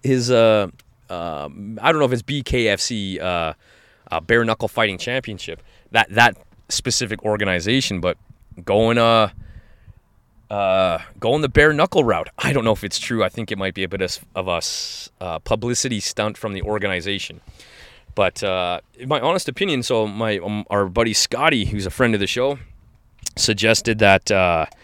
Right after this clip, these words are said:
uh, that actually wouldn't be good, uh, for Buakaw. And, uh, and 'cause he was thinking maybe David LeDuc. Like, I don't, uh, he says this fight's set up. I don't know if that's true or not, but,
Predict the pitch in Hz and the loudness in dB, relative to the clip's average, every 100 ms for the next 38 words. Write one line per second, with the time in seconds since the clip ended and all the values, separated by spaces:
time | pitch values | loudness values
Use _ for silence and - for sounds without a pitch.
0 | - - - - - _ _ _ 95 92 | -20 -20 -20 -20 -20 _ _ _ 6 6
1 | 92 107 120 143 127 120 127 107 90 135 | 8 10 10 6 0 -8 -6 -8 2 6
2 | 196 90 - _ - 113 98 - 110 95 | 6 6 -6 _ 2 6 6 4 2 6
3 | 107 98 110 80 - - 104 107 104 98 | 6 4 0 -2 -6 -14 -6 0 2 2
4 | 95 120 139 185 147 131 107 98 - 113 | 0 -2 -2 -2 -2 -2 -2 -4 -4 0
5 | 120 110 107 123 123 110 92 214 190 - | 2 2 2 2 2 -2 2 2 2 -2
6 | 95 95 113 208 - 117 92 185 - 147 | -8 0 2 2 0 -2 0 2 2 2
7 | 131 - 123 104 - 90 123 92 135 143 | 0 2 2 2 -2 0 0 2 2 2
8 | 92 90 - - 226 101 78 - 80 | -2 -6 -8 -6 -2 -2 -4 -8 -10